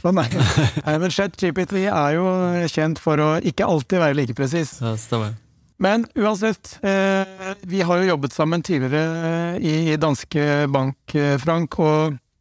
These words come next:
Speaker 1: som, så vidt meg bekjent, så er jo også du en av de norske makroøkonomene som har lengst erfaring i, i bransjen i dag, og som også, i hvert fall periodevis, har hatt høyest treffprosent på dine prognoser. Er, er ikke det,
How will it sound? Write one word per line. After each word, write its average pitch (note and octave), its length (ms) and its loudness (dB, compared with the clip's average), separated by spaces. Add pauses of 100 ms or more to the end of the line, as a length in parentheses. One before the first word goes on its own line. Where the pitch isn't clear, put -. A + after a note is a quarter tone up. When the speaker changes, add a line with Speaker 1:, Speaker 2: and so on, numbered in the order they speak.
(460)
Speaker 1:
som, E3+ 280 0
så E3+ 160 -2
vidt D#3+ 160 -2
meg D3 180 2
bekjent, F#3+ 320 0
så D#3 160 0
er D3+ 60 0
jo E3+ 100 0
også D#3+ 260 -2
du D3+ 220 -2
en D3 240 0
av E3 100 0
de D3 300 0 (420)
norske - 380 -2
makroøkonomene D3 1000 0
som D#3+ 220 0
har D3+ 400 2
lengst D3+ 400 -2
erfaring E3 640 0
i, E3 460 -6
i - 20 -4
bransjen D3+ 360 0
i C3+ 40 2
dag, A#3 300 2 (500)
og E3+ 300 2
som F3+ 400 -2
også, E3+ 380 0
i F3 40 0
hvert D3+ 140 0
fall D#3+ 140 -2
periodevis, D3+ 580 0
har D#3 140 0
hatt C#3 260 -2
høyest C#3 480 -2
treffprosent F3 840 0
på E3+ 140 0
dine D3 160 0
prognoser. F3 460 -2
Er, E3+ 180 0
er D3+ 80 2
ikke F#3 160 -2
det, - 80 -6